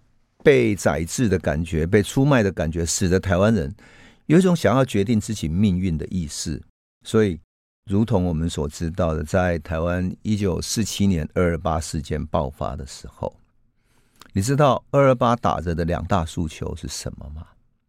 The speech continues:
两大诉求，一个是民主，一个是自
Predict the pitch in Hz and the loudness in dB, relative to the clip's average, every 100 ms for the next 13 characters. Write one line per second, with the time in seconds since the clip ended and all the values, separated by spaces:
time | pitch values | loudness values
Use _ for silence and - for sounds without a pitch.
0 | _ _ _ _ _ 76 80 85 78 82 | _ _ _ _ _ -6 -4 -4 -4 -8
1 | - - 82 85 - 78 69 82 87 64 | -10 -6 -4 -4 -2 -2 0 0 -2 -8
2 | - _ _ - - _ 92 87 82 - | -12 _ _ -20 -20 _ -4 -2 -4 -4
3 | 73 - 104 | -8 -4 -2